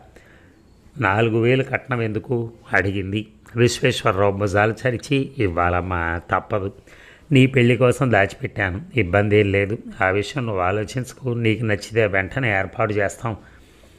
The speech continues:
కాము అన్నయ్య నుంచి జవాబు రాగానే చెప్తాను." ఆ వేళ రాత్రే కామేశ్వరరావుకు వివరంగా ఉత్తరం రాసింది సీత. "నీ జవాబు చూసుకున్నాక కానీ నాన్నగారికి ఏం చెప్పను.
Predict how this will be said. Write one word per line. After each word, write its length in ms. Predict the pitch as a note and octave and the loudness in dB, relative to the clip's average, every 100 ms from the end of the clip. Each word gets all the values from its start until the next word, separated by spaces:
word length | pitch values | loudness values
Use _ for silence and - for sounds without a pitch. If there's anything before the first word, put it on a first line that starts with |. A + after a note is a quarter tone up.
| _ - _ _ - | _ -20 _ _ 0
కాము 420 | G2 A2 C3 A#2+ | 2 2 0 -2
అన్నయ్య 280 | F#2+ G#2 G#2+ | -2 -2 -2
నుంచి 320 | A2 G#2 C3+ | -4 -6 -4
జవాబు 400 | G#2 F#2 G#2+ G#2 | 0 2 2 2
రాగానే 400 | G2 F#2 F#2+ G#2+ | 2 0 -2 -2
చెప్తాను." 680 | - A2+ - G2 F2+ - - - - - - _ _ - | -4 -6 -4 -4 -4 -10 -20 -20 -20 -20 -20 _ _ 0
ఆ 120 | G2+ | 2
వేళ 260 | G2 G#2 G#2 | 4 2 2
రాత్రే 420 | F#2+ G2+ - A#2 | 2 0 0 -4
కామేశ్వరరావుకు 840 | - G#2 G2+ A#2 - A2 G2 G2+ A2 | 0 0 0 -2 -4 -2 0 0 0
వివరంగా 440 | G2 G#2 G#2 G2+ | 0 0 0 0
ఉత్తరం 380 | G2 - A2 G2 | -2 0 0 2
రాసింది 440 | F#2+ - A#2 G#2+ | 0 0 -2 -2
సీత. 420 | G#2 A#2 G#2 G#2 - - _ _ - | -2 -2 -2 -6 -10 -14 _ _ -6
"నీ 180 | A#2+ A#2 | 0 0
జవాబు 380 | G#2 F#2+ F#2+ A2 | 2 2 4 2
చూసుకున్నాక 720 | A#2+ B2+ A#2+ - A2 G2+ G2 | 0 -4 -4 -4 0 0 -2
కానీ 220 | A2 G#2+ | -6 -4
నాన్నగారికి 680 | A2 G#2 G2 G#2+ G#2 G#2+ A#2+ | -4 -2 -2 -2 -4 -4 -6
ఏం 80 | G#2+ - | -4 -4
చెప్పను. 340 | G#2+ - G#2 | -6 -6 -10